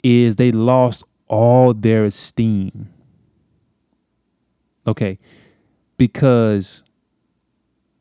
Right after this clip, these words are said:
the, the, the presence in the Ruach of Yahuwah is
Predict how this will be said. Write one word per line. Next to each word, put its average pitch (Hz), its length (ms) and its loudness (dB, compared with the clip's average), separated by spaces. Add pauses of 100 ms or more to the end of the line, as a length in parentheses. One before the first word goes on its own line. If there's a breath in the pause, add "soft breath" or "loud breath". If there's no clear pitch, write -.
(220)
the, 120 240 -2
the, 107 300 -6
the 110 100 -4
presence 151 560 -2
in 123 220 -4
the 104 80 0
Ruach 104 580 -2 (240)
of 117 180 -4
Yahuwah 104 680 -4 (840)
is 110 840 -4